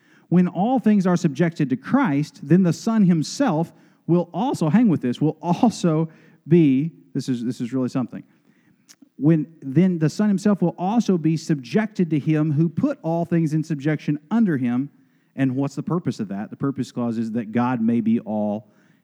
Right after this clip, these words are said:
in all. So what is this about? Christ getting authority to yield authority. There's all kinds of places we can go really wrong here. Like, we can form the early church heresy of thinking cr-,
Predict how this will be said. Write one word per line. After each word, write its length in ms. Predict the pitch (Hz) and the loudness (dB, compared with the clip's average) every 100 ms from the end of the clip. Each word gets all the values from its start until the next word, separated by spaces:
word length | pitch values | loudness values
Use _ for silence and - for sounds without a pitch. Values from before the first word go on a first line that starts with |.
| - | -6
in 120 | 110 | -4
all. 200 | 127 101 | -2 -4
So 140 | 131 | -8
what 200 | - 214 | -8 -8
is 140 | - - | -8 -6
this 200 | 170 123 | -6 -6
about? 520 | 123 208 220 101 - _ _ | -6 -2 -2 -4 -12 _ _
Christ 560 | _ - 180 202 156 131 | _ -8 -4 -4 -6 -4
getting 320 | 156 196 190 | -2 0 0
authority 720 | 147 - 170 131 - 117 127 - _ _ | -2 -4 -2 -2 -4 -6 -6 -10 _ _
to 120 | - 139 | -4 -4
yield 440 | 127 180 196 120 | -2 -2 -2 -2
authority. 560 | 104 104 90 73 - 110 | -6 -8 -8 -8 -12 -4
There's 140 | 147 | 0
all 120 | 240 | 0
kinds 300 | 269 226 240 | -2 0 0
of 180 | 127 - _ _ _ | 0 -6 _ _ _
places 320 | 170 165 135 | -4 -2 -2
we 100 | 131 139 | -2 -2
can 180 | 127 | -2
go 220 | 117 117 110 | -2 -2 -2
really 360 | 127 208 160 | 2 2 2
wrong 320 | 120 170 135 | -2 -2 -2
here. 180 | 101 98 | -4 -6
Like, 240 | 101 110 - _ _ - | -6 -8 -10 _ _ 0
we 120 | 165 | 2
can 160 | 156 | 2
form 260 | 127 165 160 | 0 0 2
the 120 | 143 | 2
early 200 | 147 151 | 2 0
church 260 | 143 151 - | 0 -2 -2
heresy 300 | 143 139 139 | -4 -2 -4
of 80 | 113 | -4
thinking 280 | 135 240 | -4 -4
cr-, 200 | 208 - | -4 -8